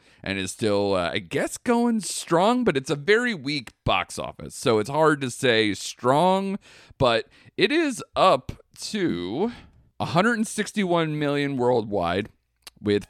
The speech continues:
fifty-six domestic. So it's doing well internationally. Uh, and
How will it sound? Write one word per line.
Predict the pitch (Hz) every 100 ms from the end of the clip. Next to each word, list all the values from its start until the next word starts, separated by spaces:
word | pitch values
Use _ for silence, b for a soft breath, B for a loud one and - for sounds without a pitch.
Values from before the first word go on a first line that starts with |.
| -
fifty-six | 202 214 220 - 170 156 - -
domestic. | 127 101 87 - 98 107 - _ b
So | b 135
it's | 123 113
doing | 160 165 170
well | 160 147 143
internationally. | 127 127 117 147 147 - 104 87 87 101 127 b b b
Uh, | 98 101 101 101
and | 120